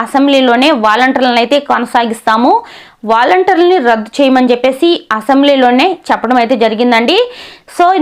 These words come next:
నేను నిన్న వీడియోలోనే చెప్పాను, వాలంటీర్లు అందరూ కూడా ఉంటారు, ల-, వాలంటీర్లను తీయరు అని చెప్తే చాలామంది ఫేక్ వీడియో, మీ వ్యూస్ కోసం ఇలా చెప్తున్నారు, అలా చెప్తున్నారు అన్నారు. అబద్ధాలు చెప్పాల్సిన అవసరం ఏం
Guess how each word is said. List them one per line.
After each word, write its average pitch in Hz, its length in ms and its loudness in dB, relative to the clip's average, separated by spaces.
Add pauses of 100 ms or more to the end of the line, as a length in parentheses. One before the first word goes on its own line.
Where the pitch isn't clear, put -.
నేను 311 180 2 (120)
నిన్న 277 180 2 (100)
వీడియోలోనే 311 420 2 (100)
చెప్పాను, 269 420 0 (160)
వాలంటీర్లు 262 560 0
అందరూ 269 260 0 (140)
కూడా 269 180 2 (220)
ఉంటారు, 254 420 0 (160)
ల-, 196 180 0
వాలంటీర్లను 269 600 0
తీయరు 247 380 2
అని 247 160 -2
చెప్తే 311 280 -4 (680)
చాలామంది 302 640 2 (140)
ఫేక్ 269 340 0
వీడియో, 254 320 0 (480)
మీ 269 80 2 (100)
వ్యూస్ 330 400 0
కోసం 277 380 0
ఇలా 254 120 2 (120)
చెప్తున్నారు, 247 480 0 (160)
అలా 233 160 0 (100)
చెప్తున్నారు 240 460 0
అన్నారు. 220 260 2 (460)
అబద్ధాలు 330 440 -2
చెప్పాల్సిన 254 440 -2 (120)
అవసరం 233 340 -4
ఏం 233 80 0